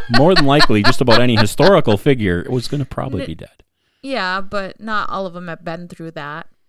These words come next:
Speaker 1: No, that's for sure. Definitely not.
Speaker 2: So,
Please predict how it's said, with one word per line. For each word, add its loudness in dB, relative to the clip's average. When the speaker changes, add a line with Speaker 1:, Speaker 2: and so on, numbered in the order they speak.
Speaker 1:
No, -10
that's -16
for -20
sure. -20
Definitely -20
not. -20
Speaker 2:
So, -14